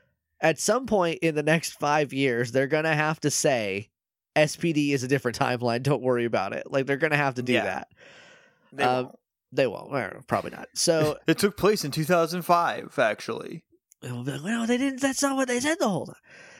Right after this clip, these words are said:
Speaker 1: Uh, but anyway, so then we cut to T-Top. He's like, "Oh, my investigations have hit a dead end." So he's, like, a detective or something. We'll find out what he is later. But, like,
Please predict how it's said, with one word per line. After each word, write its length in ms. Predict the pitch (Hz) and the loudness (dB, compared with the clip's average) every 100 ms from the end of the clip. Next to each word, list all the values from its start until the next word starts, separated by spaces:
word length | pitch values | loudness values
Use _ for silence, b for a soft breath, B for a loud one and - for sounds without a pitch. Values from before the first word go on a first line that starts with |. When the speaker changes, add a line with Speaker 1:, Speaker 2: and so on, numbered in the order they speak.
| B | B
Speaker 1:
Uh, 280 | - 135 139 | 0 2 2
but 100 | 143 | 2
anyway, 220 | 202 214 | 2 2
so 100 | 190 | 0
then 200 | 196 208 | 0 0
we 100 | 208 | 0
cut 200 | 190 202 165 | 2 2 4
to 300 | 175 156 147 | 0 0 0
T-Top. 440 | 170 165 143 139 _ - | -2 2 2 0 _ -6
He's 300 | 131 135 120 | -2 0 0
like, 140 | 123 | -2
"Oh, 100 | 127 | -2
my 140 | 123 123 | 0 0
investigations 680 | 123 135 - 117 120 113 104 | 0 -2 -2 0 0 0 -6
have 100 | 104 | -2
hit 140 | 135 | 0
a 100 | 104 95 - | -2 -6 -2
dead 200 | 123 104 | -2 0
end." 260 | 98 82 - | -2 -4 -6
So 160 | - | -4
he's, 240 | 120 175 196 | -2 -2 0
like, 220 | 202 - _ - - | -2 -2 _ -20 -8
a 100 | - | -4
detective 540 | 123 202 175 151 180 165 | -4 -6 -8 -4 -2 -2
or 60 | |
something. 280 | 165 165 160 | -2 -2 -2
We'll 80 | 151 | -2
find 220 | 143 107 | -2 -2
out 80 | 95 | -2
what 80 | 98 | -2
he 80 | 90 | -4
is 160 | - | -8
later. 220 | - 107 | -8 -10
But, 120 | 104 101 | -6 -2
like, 280 | 101 95 | -2 -4